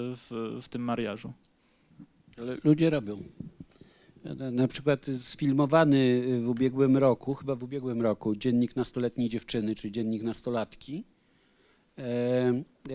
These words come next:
Speaker 2: jest, e, oparty na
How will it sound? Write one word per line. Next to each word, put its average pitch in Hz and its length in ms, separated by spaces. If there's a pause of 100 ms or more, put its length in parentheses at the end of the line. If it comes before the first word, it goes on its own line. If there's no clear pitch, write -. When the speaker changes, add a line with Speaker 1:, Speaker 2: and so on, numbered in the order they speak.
(640)
Speaker 2:
jest, 156 600
e, - 920 (720)
oparty 180 460
na 147 420